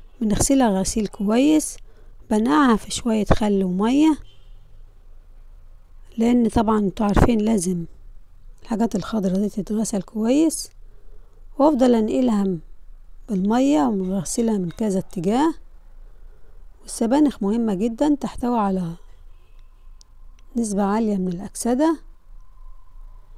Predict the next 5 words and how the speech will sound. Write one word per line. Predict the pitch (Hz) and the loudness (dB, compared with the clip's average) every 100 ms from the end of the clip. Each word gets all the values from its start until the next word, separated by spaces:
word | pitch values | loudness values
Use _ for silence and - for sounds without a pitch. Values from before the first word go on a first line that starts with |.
| - - - - - - - - | -16 -16 -16 -16 -14 -14 -10 -2
مثل | 254 - 226 | 0 0 -2
الكلوروفيل | - 208 226 202 180 233 277 330 277 | -2 -2 0 0 0 2 6 6 4
لها | 226 190 | 2 0
دور | 165 220 190 | 0 0 -2
في | - - 202 180 | -4 0 0 0